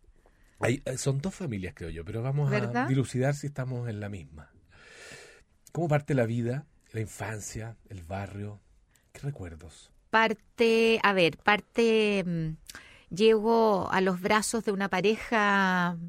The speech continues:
Speaker 2: apasionada. Eh, Aníbal Pinto, mi papá, Malucha Solari, mi mamá, que era bailarina, primera bailarina del Ballet Nacional, eh, una pareja que,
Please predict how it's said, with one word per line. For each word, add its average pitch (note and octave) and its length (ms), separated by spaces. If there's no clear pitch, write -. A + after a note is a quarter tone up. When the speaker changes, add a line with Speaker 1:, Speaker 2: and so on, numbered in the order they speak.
Speaker 2:
apasionada. G3 760
Eh, E3 800
Aníbal F3 420
Pinto, F#3 260
mi F#3 100
papá, F3+ 380
Malucha G3 360
Solari, F#3 380
mi F#3 140
mamá, F3 300
que G3 100
era F#3 80
bailarina, G#3 720
primera F#3+ 340
bailarina F3+ 520
del F3+ 100
Ballet E3+ 240
Nacional, G#3+ 600
eh, E3+ 800
una F#3+ 220
pareja F#3+ 580
que, D3+ 1120